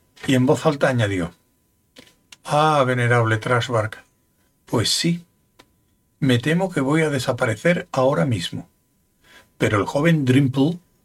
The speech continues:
mi aprendiz, será un espléndido hacedor de bocadillos en mi lugar. Tiene aptitudes,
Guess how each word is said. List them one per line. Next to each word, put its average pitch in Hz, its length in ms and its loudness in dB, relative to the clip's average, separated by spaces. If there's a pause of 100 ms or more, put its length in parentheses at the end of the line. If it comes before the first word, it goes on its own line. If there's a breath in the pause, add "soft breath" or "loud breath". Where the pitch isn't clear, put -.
(220)
mi 110 160 2
aprendiz, 95 720 -2 (460)
será 92 340 -2
un 117 120 0
espléndido 139 540 -2
hacedor 117 360 -2
de 135 80 0
bocadillos 147 560 0
en 147 100 -2
mi 147 80 -2
lugar. 120 360 -2 (800 soft breath)
Tiene 107 280 2
aptitudes, 180 840 -2